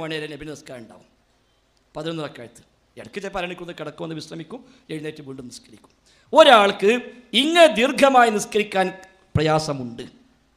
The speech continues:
എന്നാൽ അത്ര സമയം നിസ്കരിക്കാൻ ആഗ്രഹവുമുണ്ട്. അയാൾ അടുത്ത് തക്ബീറത്ത് കെട്ടി നാണ് നോക്കുക, പോണോടത്തോളം പോട്ടെ. കുറേ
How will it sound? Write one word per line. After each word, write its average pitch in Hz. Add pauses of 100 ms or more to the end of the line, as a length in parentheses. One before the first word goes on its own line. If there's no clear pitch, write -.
(340)
എന്നാൽ 233 (640)
അത്ര 185 (140)
സമയം 247
നിസ്കരിക്കാൻ 190 (160)
ആഗ്രഹവുമുണ്ട്. 143 (1080)
അയാൾ 156 (140)
അടുത്ത് 185 (140)
തക്ബീറത്ത് 165
കെട്ടി 147
നാണ് 165
നോക്കുക, 156 (300)
പോണോടത്തോളം 160
പോട്ടെ. 131 (640)
കുറേ 139